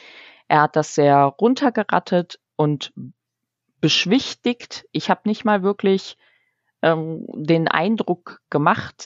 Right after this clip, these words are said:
dass ich jetzt irgendwie das benötige. Das ist auch etwas, das noch ein paar Mal aufkommen wird.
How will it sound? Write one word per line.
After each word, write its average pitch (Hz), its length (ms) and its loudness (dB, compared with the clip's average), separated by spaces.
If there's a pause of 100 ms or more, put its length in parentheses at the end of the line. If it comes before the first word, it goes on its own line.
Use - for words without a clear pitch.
(120)
dass 151 260 0
ich - 120 -6
jetzt 151 180 -2
irgendwie 147 680 -2 (520)
das 151 220 2
benötige. 226 840 0
Das - 200 -4
ist - 160 -6
auch 160 160 -2
etwas, - 560 -4
das - 360 -4 (480)
noch 156 220 0
ein 165 100 -2
paar 175 200 2
Mal 170 200 2
aufkommen 214 640 0
wird. 226 300 0